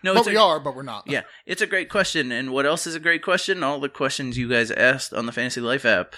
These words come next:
Speaker 2: Yes.
Speaker 1: No, actually, most of them are shit. But we're gonna answer 'em anyway.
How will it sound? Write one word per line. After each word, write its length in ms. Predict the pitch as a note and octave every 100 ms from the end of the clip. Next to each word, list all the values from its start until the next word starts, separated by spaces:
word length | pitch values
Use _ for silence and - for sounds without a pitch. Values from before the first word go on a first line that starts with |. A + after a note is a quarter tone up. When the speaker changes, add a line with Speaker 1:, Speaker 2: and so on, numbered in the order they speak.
| - _ _ -
Speaker 2:
Yes. 380 | C#3+ G2+ -
Speaker 1:
No, 220 | C#3 C3+ C3
actually, 260 | C3+ C#3+
most 260 | B2+ B2+ C3
of 60 |
them 160 | A#2+ A#2
are 60 | G#2+
shit. 440 | - C#3 B2 A2+ _ _ _ _ _ _ _ _ _ _ -
But 100 | C3
we're 80 |
gonna 140 | D3+ B2
answer 240 | C#3 D3+
'em 80 | C#3+
anyway. 340 | F3 B2+ E2+